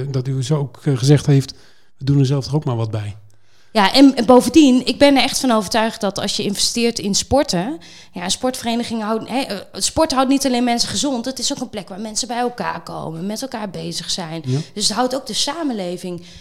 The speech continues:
Speaker 2: ja, vitaal. Dus ook daarom ben ik er heel erg voor dat ook gemeenten,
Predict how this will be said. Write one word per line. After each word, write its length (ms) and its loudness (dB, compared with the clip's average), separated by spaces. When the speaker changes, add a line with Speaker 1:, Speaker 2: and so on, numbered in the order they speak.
Speaker 2:
ja, 160 -10
vitaal. 520 -8
Dus 180 -6
ook 160 -6
daarom 380 2
ben 180 0
ik 100 -8
er 60 -8
heel 200 -2
erg 180 -8
voor 260 -8
dat 180 -8
ook 140 -12
gemeenten, 680 -6